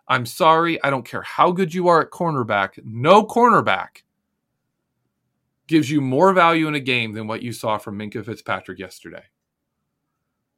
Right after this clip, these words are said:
The cornerback, you can say, say, "Oh, they're lined up on the left side of the field. We go to the right side of the field. We know who they're on." Or we run that route, we take the receiver they're on, and we run them deep.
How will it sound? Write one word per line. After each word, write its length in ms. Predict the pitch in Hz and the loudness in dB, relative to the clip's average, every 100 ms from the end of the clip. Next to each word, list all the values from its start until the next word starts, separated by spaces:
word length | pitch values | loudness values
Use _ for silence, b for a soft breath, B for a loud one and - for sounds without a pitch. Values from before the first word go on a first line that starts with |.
| _ | _
The 120 | 117 | -12
cornerback, 480 | 113 220 277 180 170 | -2 -2 4 4 4
you 100 | 190 | 0
can 100 | 208 | -4
say, 160 | 190 180 | -2 -4
say, 220 | 156 170 180 | -2 -2 2
"Oh, 140 | 185 | 0
they're 140 | 170 156 | 0 2
lined 240 | 151 156 | 2 2
up 140 | 160 | -2
on 80 | 151 | -4
the 80 | 147 | -2
left 240 | 143 143 | 0 0
side 140 | - 143 | 0 -4
of 80 | 131 | -4
the 40 | |
field. 260 | 120 180 131 | -4 -4 -4
We 100 | 120 | -6
go 140 | 139 | -6
to 60 | 123 | -6
the 80 | |
right 280 | 101 113 113 | -4 -4 -6
side 180 | - 113 | -6 -8
of 80 | 107 | -8
the 60 | |
field. 400 | 98 151 131 - _ _ _ _ _ _ _ _ _ - | -8 -8 -8 -12 _ _ _ _ _ _ _ _ _ -14
We 140 | 120 | -8
know 240 | 135 196 | 0 0
who 140 | 190 156 | 2 0
they're 200 | 123 110 | 0 0
on." 360 | 147 73 67 _ b b b | -2 -4 -12 _ b b b
Or 200 | 147 156 | -2 0
we 180 | 143 196 | 2 0
run 320 | 139 160 196 | 4 4 6
that 240 | 185 185 131 | 6 4 4
route, 400 | 156 151 123 131 | 6 6 4 0
we 140 | 143 | -4
take 260 | 123 175 170 | -2 -4 -2
the 60 | |
receiver 400 | 156 151 180 175 | -4 -2 -4 -2
they're 160 | 135 131 | 0 0
on, 100 | 135 | 0
and 80 | 151 | 0
we 120 | 165 | 0
run 220 | 143 190 | 2 2
them 160 | 175 135 | 0 -2
deep. 360 | 175 202 - | -4 -6 -10